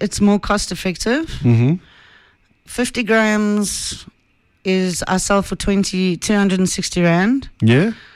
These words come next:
Speaker 1: So, and that should easily last a month.
Speaker 2: Yeah, because, I mean, you're taking, what, about a level teaspoon?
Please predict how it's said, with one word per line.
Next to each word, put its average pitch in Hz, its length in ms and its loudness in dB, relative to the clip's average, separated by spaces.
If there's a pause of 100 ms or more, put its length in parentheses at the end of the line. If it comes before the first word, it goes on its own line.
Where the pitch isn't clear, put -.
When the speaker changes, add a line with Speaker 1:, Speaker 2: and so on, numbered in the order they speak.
(140)
Speaker 1:
So, 185 600 2
and 190 160 -2
that 190 140 0
should 180 180 -6
easily 196 340 2
last 165 340 2
a 165 40 -4
month. 180 440 0 (1000)
Speaker 2:
Yeah, 214 100 6
because, 143 460 2
I 165 40 -2
mean, 160 240 4
you're 156 120 2
taking, 165 580 0
what, 131 320 0
about 123 280 0
a 127 60 2
level 127 380 2
teaspoon? 185 640 0